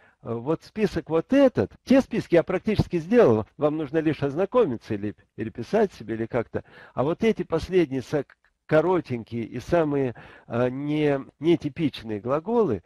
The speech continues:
Если трудности чувствуете, если у вас все легко здесь, и вы уже их помните, то,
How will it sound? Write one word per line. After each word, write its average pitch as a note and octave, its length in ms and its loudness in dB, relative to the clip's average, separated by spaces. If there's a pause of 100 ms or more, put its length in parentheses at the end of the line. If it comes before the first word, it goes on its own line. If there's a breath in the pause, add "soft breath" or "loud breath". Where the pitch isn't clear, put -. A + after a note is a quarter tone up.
Если F#3 420 2
трудности D3 600 -2
чувствуете, G3+ 500 -6
если C#3+ 140 -8
у - 20 -2
вас D3 160 -2
все - 160 -10
легко G#3 380 -6
здесь, E3 320 -8
и A#2+ 200 -8
вы B2 160 -10
уже A#2 260 -10
их A2+ 100 -14
помните, C#4+ 420 -8
то, A2+ 300 -10